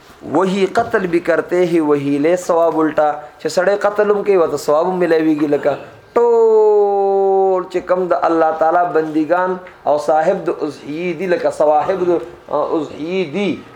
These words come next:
نو، آ، هغه چې دنه قتل هم کوي، څاروي حلالوي، بیا په ثواب ته هم ملاویږي. لکه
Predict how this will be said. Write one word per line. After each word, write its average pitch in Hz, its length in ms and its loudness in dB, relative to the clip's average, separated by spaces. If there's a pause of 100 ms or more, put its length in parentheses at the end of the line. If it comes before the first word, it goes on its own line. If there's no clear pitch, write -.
(140)
نو، 170 460 -2 (280)
آ، 147 80 0 (480)
هغه 190 120 0
چې 196 160 -2
دنه 185 240 0
قتل 196 340 0
هم 233 140 0
کوي، 220 160 0
څاروي 185 380 2
حلالوي، 143 340 0 (220)
بیا 165 120 0
په 147 80 -4
ثواب 156 460 0
ته 185 80 0
هم 214 100 -4
ملاویږي. 180 440 2
لکه 156 300 0